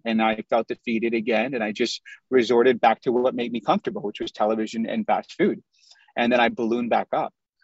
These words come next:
So I was probably in the four hundred the first time I tried to lose weight. And then I lost, ar-, around three hundred is where I got. And then I, I got injured. I injured my leg. I s-, kept eating like I was working out, even though I wasn't working out. My clean was not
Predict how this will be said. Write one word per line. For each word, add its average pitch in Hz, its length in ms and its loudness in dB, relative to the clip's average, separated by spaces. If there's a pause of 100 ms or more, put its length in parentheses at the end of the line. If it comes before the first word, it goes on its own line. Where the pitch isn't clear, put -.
(100)
So 127 120 -6
I 120 160 6
was 165 100 -4
probably 135 340 -4
in 113 60 -4
the 107 160 -8
four 143 180 0
hundred 120 400 -4
the - 140 -14
first 131 220 0
time 123 120 -2
I 113 80 0
tried 110 200 0
to 104 80 0
lose 104 280 -2
weight. 98 320 2 (500)
And 113 140 4
then 113 80 4
I 110 80 6
lost, 120 320 6 (460)
ar-, 123 340 2
around 131 320 2
three 147 160 -4
hundred 127 380 -4
is 110 100 -6
where 110 120 0
I 101 100 0
got. 101 360 2 (100)
And 120 140 -6
then 113 80 -4
I, 110 200 -2 (120)
I 117 140 0
got 110 160 4
injured. 127 300 -4
I 110 100 0
injured 117 220 -6
my 120 100 -4
leg. 110 400 2
I 113 80 -2
s-, - 160 -10 (160)
kept 135 180 0
eating 131 220 -2
like 120 160 -4
I 120 60 0
was 117 140 0
working 113 300 -2
out, 107 180 2
even 107 160 -2
though 107 60 -2
I 101 80 -2
wasn't 110 300 0
working 107 320 -4
out. 107 240 2
My 101 220 -4 (120)
clean 127 240 0
was 107 220 -4
not 110 340 2